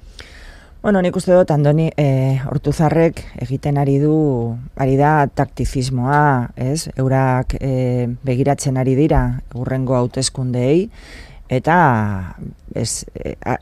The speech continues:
gainera esaten dute bata eta, eta bestea, ez? Esan-, esaten dute guk ez gara bustiko investidura saioan, baina, bueno, lasai egon, gero legealdiaren, eh, denboran, hasten denean,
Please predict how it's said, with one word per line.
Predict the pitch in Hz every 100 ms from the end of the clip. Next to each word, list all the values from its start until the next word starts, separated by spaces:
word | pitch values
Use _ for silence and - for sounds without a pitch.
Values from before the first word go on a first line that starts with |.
| -
gainera | 123 143 151 170
esaten | 185 185 175
dute | 185 208
bata | 180 180 180
eta, | 160 139 131 -
eta | 135
bestea, | 131 123 165 139 117 120
ez? | 160 - -
Esan-, | 120 120 131 123 -
esaten | 139 143 143 131
dute | 135 131 131
guk | 147 151
ez | 143
gara | 156 151
bustiko | 147 143 - 196 151 123 -
investidura | 147 131 - 135 147 156
saioan, | 170 170 202 220 262 - - - -
baina, | 113 104
bueno, | 123 160 113
lasai | 110 - 127 120
egon, | 113 175 120
gero | 117 117 123 143
legealdiaren, | 139 117 120 127 127 131 127 135 131 135 131 123 - - - - - - -
eh, | - 127
denboran, | 131 139 156 160 170 196 233 -
hasten | 135 - 139
denean, | 143 185 202 226 277